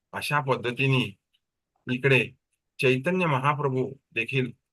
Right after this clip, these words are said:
वक्रेश्वर पंडित यांचं महत्व आपल्याला सांगतायत. तर या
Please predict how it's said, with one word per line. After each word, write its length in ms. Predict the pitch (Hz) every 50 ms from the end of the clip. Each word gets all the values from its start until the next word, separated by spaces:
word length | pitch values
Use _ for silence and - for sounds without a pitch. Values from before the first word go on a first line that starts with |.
| _ -
वक्रेश्वर 640 | 110 110 - - 139 143 151 143 - 151 139 131
पंडित 640 | 131 131 127 123 127 127 139 131 135 131 - - - _ _ _ _ -
यांचं 380 | 113 110 110 113 120 - 139
महत्व 680 | 123 110 104 110 104 104 131 151 143 151 143 117 101 - - _ _ _ _ -
आपल्याला 460 | - 107 - - 110 110 107 120 - - - _ _ _ _ _ _
सांगतायत. 520 | - - - 101 98 98 - - 107 92 82 - _ _ _ _ _ _ _ -
तर 160 | 175 214 - - - _ _ _ _ _ _ _ _ _ _
या 420 | 117 110 135 151 180 202 208 190